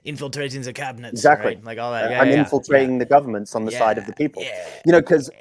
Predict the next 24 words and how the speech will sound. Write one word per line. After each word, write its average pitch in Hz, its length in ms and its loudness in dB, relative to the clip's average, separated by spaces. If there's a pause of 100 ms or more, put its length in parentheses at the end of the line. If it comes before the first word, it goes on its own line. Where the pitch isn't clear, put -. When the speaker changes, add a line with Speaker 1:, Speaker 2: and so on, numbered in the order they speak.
(120)
Speaker 2:
the, 160 200 -4
we, 156 360 -4
we 135 200 0
have 143 300 0
to, 131 260 -6
this 139 240 -6
was 127 100 -8
a 113 60 -14
tough - 260 -6
thing 113 160 -10
for 113 100 -16
me 104 60 -12
to - 60 -16
come 101 160 -20
to - 100 -20
terms 104 320 -10
with 92 240 -14
because, 95 540 -12 (400)
you 107 160 -6
know, 98 260 -6
I've 110 260 0
ne-, 117 260 -2
I've, 113 300 -2
uh, 101 500 -2